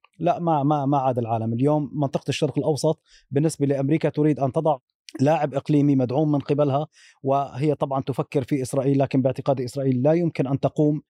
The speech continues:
ب-، بهذا الدور نيابة عن أمريكا، لأنه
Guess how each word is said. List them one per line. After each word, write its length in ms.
ب-، 560
بهذا 280
الدور 340
نيابة 320
عن 240
أمريكا، 340
لأنه 240